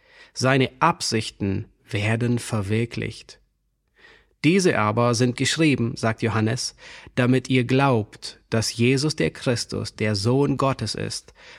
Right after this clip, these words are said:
und damit ihr durch den Glauben Leben habt in seinem Namen.“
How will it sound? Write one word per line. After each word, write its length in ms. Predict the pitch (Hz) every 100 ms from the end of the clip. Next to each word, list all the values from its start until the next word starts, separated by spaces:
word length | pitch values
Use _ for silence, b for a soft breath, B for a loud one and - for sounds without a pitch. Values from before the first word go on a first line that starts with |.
| B B _ _ _
und 160 | 127 120
damit 260 | 123 123 117
ihr 120 | 110
durch 380 | 107 147 165 -
den 200 | 180 165
Glauben 480 | 139 117 117 117
Leben 400 | 107 120 131 147
habt 520 | 117 113 - - - - _
in 280 | 120 120 120
seinem 420 | 107 107 107 113
Namen.“ 520 | 104 95 98 107 117